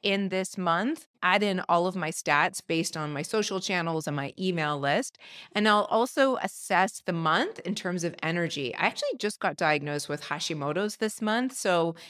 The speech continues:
my energy has not been awesome. One thing I love doing every month is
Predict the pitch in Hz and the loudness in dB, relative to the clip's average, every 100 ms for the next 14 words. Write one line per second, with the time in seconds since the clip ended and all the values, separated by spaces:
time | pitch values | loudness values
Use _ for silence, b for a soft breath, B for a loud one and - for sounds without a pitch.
0 | B - 226 247 302 302 240 202 180 170 | B -4 0 2 0 0 -2 -2 -2 0
1 | 165 165 175 160 - 143 170 170 135 143 | 0 0 -2 -2 -2 -2 0 -2 -2 -6
2 | - B B - 214 370 440 208 165 175 | -12 B B -4 -2 0 4 2 4 2
3 | 180 185 175 165 - 160 165 175 156 156 | 2 0 0 0 2 2 2 -2 0 -2
4 | 160 - - 170 160 160 151 | -2 -8 -6 0 2 2 -2